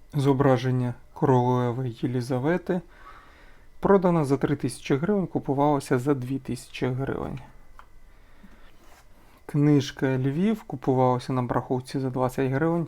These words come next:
продана за сто гривень. Гра на комп'ютер X-Men,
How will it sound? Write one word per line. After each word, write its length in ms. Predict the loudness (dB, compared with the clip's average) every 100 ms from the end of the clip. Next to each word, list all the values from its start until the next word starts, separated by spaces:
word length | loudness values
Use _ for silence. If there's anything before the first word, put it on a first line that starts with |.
| -6
продана 520 | -2 2 2 2 0 0
за 140 | -4
сто 320 | -2 0 0
гривень. 480 | -2 -4 -4 -6 -8 -12 -14 -16 -16 -20 -20 -20 -20 -20 -20 -20 -20 -20 -14 -10 -2
Гра 600 | 0 2 6 6 6 2 -6 -6
на 480 | -2 -2 0 -2 -6 -14 -20 -4
комп'ютер 600 | -4 -2 -4 -2 -4 -6 -12 -20 -20 -12
X-Men, 600 | -10 -10 -8 -4 -2 -2